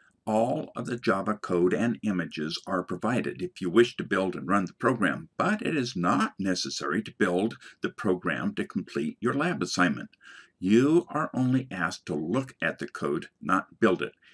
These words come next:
Here is a list and short description of each file.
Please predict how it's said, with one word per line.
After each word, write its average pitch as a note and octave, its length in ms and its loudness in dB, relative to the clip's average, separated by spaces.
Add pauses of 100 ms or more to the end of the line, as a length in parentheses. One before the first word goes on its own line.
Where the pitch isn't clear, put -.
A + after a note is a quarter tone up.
(220)
Here C#3 160 6
is - 140 2
a D#2 60 -2
list G#2+ 400 2
and E2 120 -8
short B2 300 -2
description G#2+ 800 0 (100)
of F#2 380 -2
each D#2 340 -6
file. C#2+ 380 -2